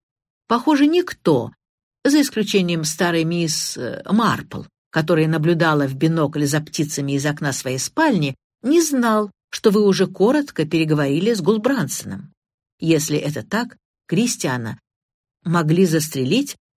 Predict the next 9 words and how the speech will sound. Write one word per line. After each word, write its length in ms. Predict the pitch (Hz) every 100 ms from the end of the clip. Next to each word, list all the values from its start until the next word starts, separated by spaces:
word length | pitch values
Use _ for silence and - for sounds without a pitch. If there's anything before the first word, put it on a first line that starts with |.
| _
дабы 360 | 180 190 170 185
он 240 | 202 202
не 100 | 190
мог 220 | 190 196 196
рассказать 540 | 185 - 165 196 196
вам 180 | 185 175
о 80 | 180
своих 400 | - 170 190 -
подозрениях. 840 | 170 180 165 190 202 123 101 -